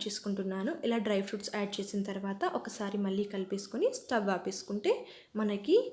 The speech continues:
తాలికల పాయసం అనేది రెడీ అయిపోయింది. చాలా టేస్టీగా ఉంటుందండి. ఒకసారి మీరు కంపల్సరీ ట్రై చేసి చూడండి. తింటున్న కొద్దీ తినాలనిపిస్తుందండి.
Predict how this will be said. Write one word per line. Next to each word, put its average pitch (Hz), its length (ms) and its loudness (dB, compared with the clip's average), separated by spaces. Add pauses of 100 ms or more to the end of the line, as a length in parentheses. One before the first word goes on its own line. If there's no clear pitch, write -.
(920)
తాలికల 208 400 2 (100)
పాయసం 196 440 -2
అనేది 196 280 2 (420)
రెడీ 294 280 6
అయిపోయింది. 226 600 2 (760)
చాలా 202 460 0 (120)
టేస్టీగా 208 480 0
ఉంటుందండి. 202 500 0 (140)
ఒకసారి 202 360 -4
మీరు 202 200 -2
కంపల్సరీ 208 560 -2
ట్రై 196 100 0 (100)
చేసి 196 200 -2
చూడండి. 190 400 -2 (920)
తింటున్న 233 380 4
కొద్దీ 220 340 -2
తినాలనిపిస్తుందండి. 202 1000 0